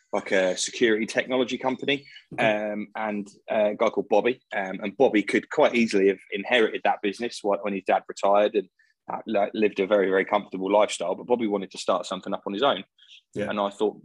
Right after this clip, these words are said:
Speaker 1: "Brilliant. Well, you can teach me the commercials of running a business. I'll teach you how to recruit marketing people."
Speaker 2: Yeah.
Speaker 1: And if we, if we go like that,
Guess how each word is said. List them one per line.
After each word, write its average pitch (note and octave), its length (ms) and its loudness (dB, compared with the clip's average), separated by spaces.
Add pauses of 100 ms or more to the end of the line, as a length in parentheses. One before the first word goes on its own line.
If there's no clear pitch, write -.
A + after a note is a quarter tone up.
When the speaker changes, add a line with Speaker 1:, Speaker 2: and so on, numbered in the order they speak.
(180)
Speaker 1:
"Brilliant. G#2 300 0
Well, G2 80 -10
you C#3+ 180 -4
can C3+ 140 -10
teach B2 260 -4
me G#2+ 120 -4
the G2 80 -2
commercials G2 520 -4
of G2 120 -8
running F2+ 240 -4
a F2 40 -6
business. F#2+ 440 -4
I'll A#2+ 160 2
teach - 280 -4
you G#2 80 -2
how F#2+ 140 -2
to F#2+ 140 -6
recruit F#2 360 0
marketing G2+ 480 -2
people." F#2+ 360 -4 (240)
Speaker 2:
Yeah. A2+ 80 0
Speaker 1:
And G#2+ 100 0
if G2 120 0
we, G#2 220 2
if - 180 -6
we G#2 100 4
go B2+ 140 4
like G2 220 4
that, G2 260 2